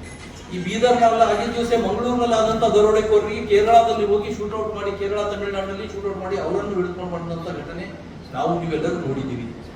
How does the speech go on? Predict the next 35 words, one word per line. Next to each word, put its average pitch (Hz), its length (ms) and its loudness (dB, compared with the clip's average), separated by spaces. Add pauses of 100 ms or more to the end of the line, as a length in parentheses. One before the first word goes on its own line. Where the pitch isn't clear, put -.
(640)
ಅವಾಗಿದ್ದಂತ 240 600 4
ಅಧಿಕಾರಿಗಳು 233 640 2
ಇವತ್ತು 233 400 -2 (440)
ಬೀದರ್ನಲ್ಲಿ 208 380 -4
ಕೆಲಸ 202 180 -6 (100)
ಮಾಡ್ತಾ 185 180 -4
ಇದ್ದಾರೆ. 170 180 0
ಒಂದು 180 180 -2
ವರ್ಷ, - 160 -4
ಎರಡು 180 220 -2
ವರ್ಷ - 140 -4
ಹಿಂದ್ಗಡೆ 185 360 -4
ಇದ್ದಂತ 180 300 -2
ಅಧಿಕಾರಿಗಳೇ 185 760 -2 (200)
ಕೆಳ 170 140 -2
ಹಂತದಲ್ಲಿ 190 440 0
ಎಲ್ಲ 175 120 2
ಇನ್ಸ್‌ಪೆಕ್ಟರ್, 180 680 -2
ಸಬ್ 180 140 -2
ಇನ್ಸ್‌ಪೆಕ್ಟರ್ಸ್ - 440 -6
ಎಲ್ಲ 180 140 -4
ಇದ್ದಾರೆ. 151 400 -6 (840)
ಆ 185 140 -2
ದಕ್ಷ 208 260 0
ಅಧಿಕಾರಿಗಳಿಗೆ 240 720 4
ಎಲ್ಲೋ 254 180 6
ಒಂದ್ 262 260 4
ಕಡೆ 247 140 4
ಕೈ 240 220 4
ಕಟ್ 247 200 0
ಹಾಕಿದ್ದಾರೆ 233 400 0
ಅನ್ನೋ 208 160 0
ಅಂತ 226 140 -4
ಅನಿಸ್ತಾ 160 280 -6
ಇದೆ. - 140 -10